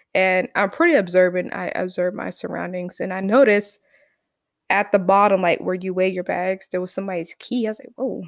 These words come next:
time out." So I picked it up. I was like, "Somebody's key was here. Not too sure what that goes to. I think they need it." She said, "Oh, snap." So she paged the guy to come back because she said it actually went to his case. Like, he had an oversized bag, like, case.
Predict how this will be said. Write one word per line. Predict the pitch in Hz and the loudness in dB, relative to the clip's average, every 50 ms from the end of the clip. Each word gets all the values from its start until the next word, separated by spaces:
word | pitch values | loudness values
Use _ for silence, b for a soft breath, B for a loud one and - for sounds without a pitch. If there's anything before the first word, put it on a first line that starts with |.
| - - | -16 -14
time | - - 214 202 | -10 -8 -6 -6
out." | - - - - _ _ | -6 -8 -10 -14 _ _
So | - - 202 | 0 2 2
I | 196 | 2
picked | 196 - 285 285 - | 2 2 0 0 2
it | - | 2
up. | 226 - - | 0 2 2
I | - | 0
was | 254 - | 0 0
like, | - - | -2 -2
"Somebody's | - 269 302 370 370 277 - - 175 - | 0 0 0 2 2 2 0 0 -2 -4
key | - - - 240 262 285 | -10 -8 -2 0 0 2
was | 302 302 285 - | 2 0 -2 -2
here. | - - 302 294 294 294 294 294 302 302 285 - _ _ _ _ _ - - _ - | -2 0 2 4 4 6 6 4 4 2 0 -4 _ _ _ _ _ -20 -16 _ -2
Not | 220 226 233 | 0 0 0
too | 226 220 | 0 -2
sure | - - 226 220 202 202 | -2 0 0 2 0 -2
what | - 202 190 190 | 0 0 0 0
that | - 190 - 202 | 0 -2 -2 0
goes | 196 196 202 208 208 - | 0 0 0 0 -4 -6
to. | - - 220 214 220 214 214 - _ _ _ _ _ _ _ _ - | -6 -4 -2 -2 -2 -2 -4 -6 _ _ _ _ _ _ _ _ -4
I | - 208 | -2 0
think | 208 214 180 | 0 0 0
they | 175 156 | 0 0
need | - - - - | -2 -4 -6 -6
it." | - - - 214 - _ _ _ _ _ _ _ _ _ - | -6 -6 -8 -8 -12 _ _ _ _ _ _ _ _ _ -16
She | - - | -8 -4
said, | 214 - 277 | 0 0 2
"Oh, | 302 233 | 2 0
snap." | - - - - 208 285 277 - - - | 0 -2 -4 0 2 2 2 2 0 -4
So | - - 202 | -4 -4 -4
she | 190 - - | -4 -4 -6
paged | - - - 254 285 294 - - | -6 0 2 2 2 2 0 0
the | 220 | 0
guy | 214 214 208 196 | 2 2 2 0
to | 196 - | -2 -4
come | - 214 202 196 | -4 -4 -4 -2
back | 190 214 226 - - | -2 -2 -2 -4 -6
because | - - 214 190 | -8 -6 -6 -6
she | - - | -6 -8
said | 190 - - 208 202 202 196 b b b b b b b b | -10 -6 -4 -4 -4 -4 -6 b b b b b b b b
it | - 208 - - | 0 2 2 2
actually | - 233 269 269 - - 233 208 | 2 2 2 0 0 -4 -4 -2
went | 190 220 226 - - | 0 0 0 0 -2
to | - - 208 | -6 -4 -2
his | 190 180 175 - | -2 -2 -2 -6
case. | - - - - 254 262 220 180 - - - | -14 -8 -4 -2 -2 0 -2 -4 -8 -10 -12
Like, | 190 190 | -10 -6
he | 170 226 226 | -4 -2 -2
had | 226 220 208 | 0 0 0
an | 190 165 - - _ - | 0 -2 -2 -4 _ -6
oversized | 202 202 202 208 196 - - 202 190 190 185 185 180 - | -4 -4 -4 -6 -8 -8 -8 -6 -4 -4 -4 -6 -4 -4
bag, | 185 196 196 202 202 190 - | -2 0 0 0 -2 -4 -4
like, | 196 180 180 - _ - | -6 -8 -8 -10 _ -14
case. | - - 202 208 214 208 - - | -8 -6 -4 -4 -4 -6 -10 -16